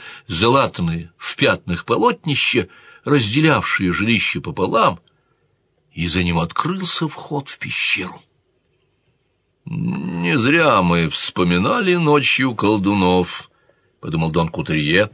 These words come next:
но побоялся высказать сейчас такое предположение вслух,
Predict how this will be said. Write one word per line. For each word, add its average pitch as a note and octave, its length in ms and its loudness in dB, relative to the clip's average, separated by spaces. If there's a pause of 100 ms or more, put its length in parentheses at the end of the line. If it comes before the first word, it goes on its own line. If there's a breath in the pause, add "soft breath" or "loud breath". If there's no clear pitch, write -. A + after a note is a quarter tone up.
(120)
но E2 160 -2
побоялся E2+ 800 0
высказать F2 480 -4
сейчас - 320 -2
такое F#2 300 -4
предположение G2 680 -4 (180)
вслух, - 680 -2